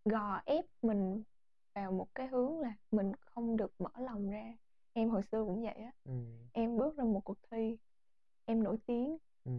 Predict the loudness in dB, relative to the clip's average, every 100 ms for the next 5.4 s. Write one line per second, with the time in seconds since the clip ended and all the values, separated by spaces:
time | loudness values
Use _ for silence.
0 | -2 -4 -2 0 0 -2 -4 -4 -4 -8
1 | -20 -20 -20 -20 -20 _ -4 -2 0 -2
2 | -6 -4 0 0 0 -2 -8 -20 -12 -10
3 | -10 -12 -14 -14 -16 -20 _ -18 -8 -2
4 | -2 -2 -2 -2 -2 -4 -4 -4 -8 -4
5 | -2 2 2